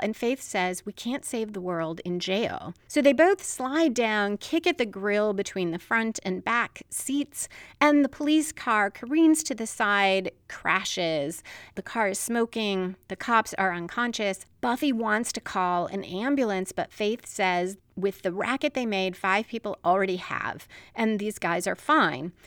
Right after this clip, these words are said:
So they get their cuffs off and run. We cut to the next morning. Buffy gets the newspaper from outside the back door. Talk about a different time. She had to wait for that paper to see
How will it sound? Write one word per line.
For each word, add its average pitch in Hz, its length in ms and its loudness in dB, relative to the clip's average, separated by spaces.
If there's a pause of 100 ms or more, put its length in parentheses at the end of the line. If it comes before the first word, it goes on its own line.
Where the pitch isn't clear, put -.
(140)
So 262 120 2
they 240 140 4
get 254 400 2
their 190 160 -4
cuffs - 420 -2
off 214 380 2
and 180 320 -4
run. 151 460 -8 (200)
We 294 80 2
cut 427 300 -2
to 427 120 -2
the 381 100 2
next 208 380 -4
morning. 220 540 -2 (260)
Buffy 285 240 2
gets 285 240 0
the 226 140 -2
newspaper 269 640 0
from 220 240 -4
outside 196 520 0
the 196 60 -10
back - 360 -8
door. 233 540 2
Talk 240 220 0
about 214 280 0
a 208 120 -6
different 190 560 -4
time. 185 500 -2
She - 180 -2
had 196 160 -4
to 196 80 -8
wait 185 360 -6
for 185 160 -8
that 170 220 -4
paper 226 560 2 (340)
to 247 140 2
see 226 500 2